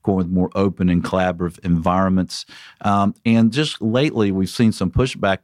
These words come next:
around the country and around Atlanta where some companies are realizing, "Look,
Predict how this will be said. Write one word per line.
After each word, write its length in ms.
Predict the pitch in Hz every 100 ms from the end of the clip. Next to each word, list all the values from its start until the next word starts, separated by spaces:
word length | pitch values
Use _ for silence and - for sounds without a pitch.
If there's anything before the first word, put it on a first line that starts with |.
| -
around 220 | 95 95
the 80 | 87
country 420 | 95 92 - 98
and 80 | 90
around 240 | 90 92
Atlanta 480 | 92 87 92 90 90 _ _ _
where 100 | -
some 220 | - 113
companies 400 | 113 107 101 95
are 80 | 92
realizing, 520 | 87 98 95 92 92 90
"Look, 260 | 92 92